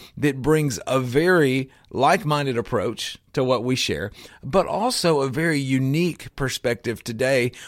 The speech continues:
on somebody, spoiler alert, who has moved across the country, uh, to be here, that shares common values with us and brings a female presence to today's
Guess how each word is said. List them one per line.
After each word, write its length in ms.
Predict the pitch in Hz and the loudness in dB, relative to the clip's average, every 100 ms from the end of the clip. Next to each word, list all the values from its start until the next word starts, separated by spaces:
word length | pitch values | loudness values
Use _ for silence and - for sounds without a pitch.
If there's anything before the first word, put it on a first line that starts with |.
| - | -2
on 240 | 120 127 | 2 4
somebody, 480 | 120 151 143 120 120 | 2 0 2 2 2
spoiler 480 | 127 - 147 160 120 | 0 2 2 4 4
alert, 400 | 110 107 123 - - - - | 2 2 0 -4 -14 -12 0
who 100 | 156 | 2
has 160 | 147 | 4
moved 460 | 143 151 165 165 127 | 2 4 6 6 4
across 800 | 120 - - 127 127 156 190 - | 0 -2 -6 -2 0 2 0 -2
the 180 | - 185 | 0 -2
country, 640 | - 180 160 - 127 175 - - - - | 2 0 2 2 4 2 0 -12 -10 -2
uh, 160 | 135 | 0
to 160 | 127 131 | 0 -4
be 220 | 117 131 | -2 0
here, 340 | 120 113 131 131 - - | 0 0 0 -2 -14 -2
that 220 | 139 151 | 0 2
shares 480 | - 160 156 151 - | 2 4 4 4 0
common 420 | - 156 190 180 | 0 2 2 2
values 800 | 143 135 139 139 120 113 107 - - - | 2 2 2 0 0 -2 -4 -8 -14 -6
with 220 | 113 127 | 0 2
us 320 | 117 120 156 - | 4 2 0 -2
and 400 | 190 247 214 208 - - | 2 4 2 -2 -10 -4
brings 380 | 147 196 180 | 0 2 2
a 80 | 165 | 0
female 440 | - 180 185 175 156 | 0 0 2 2 2
presence 500 | 160 147 135 127 - | 4 2 2 -4 -2
to 240 | 135 123 | 0 0
today's 720 | - 117 117 113 113 113 - | 0 0 2 2 2 -2 -4